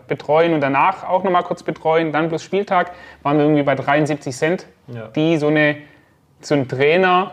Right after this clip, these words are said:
Speaker 1: quasi umgerechnet, äh, verdient.
Speaker 2: Äh, nicht die der Trainer verdient, die die Eltern bezahlen müssen, oder? Also, also
Speaker 1: Ja, genau, aber wenn man es umrechnet, die der Trainer dann quasi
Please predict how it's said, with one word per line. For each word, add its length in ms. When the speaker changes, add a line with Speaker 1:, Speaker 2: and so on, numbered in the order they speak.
Speaker 1:
quasi 340
umgerechnet, 640
äh, 240
verdient. 480
Speaker 2:
Äh, 180
nicht 220
die 60
der 120
Trainer 240
verdient, 380
die 100
die 320
Eltern 320
bezahlen 460
müssen, 300
oder? 160
Also, 380
also 140
Speaker 1:
Ja, 300
genau, 160
aber 180
wenn 180
man 120
es 100
umrechnet, 680
die 100
der 160
Trainer 340
dann 180
quasi 760